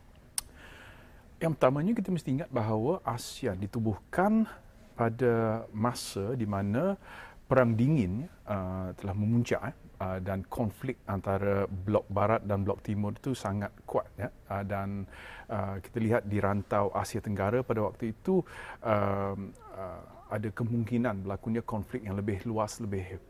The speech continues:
berbahaya bagi semua negara-negara di, uh, rantau kita. Jadi, logik, uh, keselamatan itu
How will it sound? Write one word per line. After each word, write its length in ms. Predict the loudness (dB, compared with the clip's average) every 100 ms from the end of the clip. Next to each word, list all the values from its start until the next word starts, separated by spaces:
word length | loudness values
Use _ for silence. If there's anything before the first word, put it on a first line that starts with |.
| -6 2
berbahaya 560 | 6 6 6 2 0 -4
bagi 180 | -2 -2
semua 400 | 0 4 6 6
negara-negara 720 | 4 2 2 0 0 0 -2
di, 320 | -6 -6 -6
uh, 240 | -6 -4
rantau 240 | -4 -4 -2
kita. 240 | 0 -2 -4 -12 -16 -12 0
Jadi, 220 | 2 2 -4 -16 -12 0
logik, 540 | 4 4 2 0 -4 -6 -14 -6
uh, 320 | 0 2 2 -2 2
keselamatan 800 | 2 4 2 2 2 2 0 -2
itu 160 | -6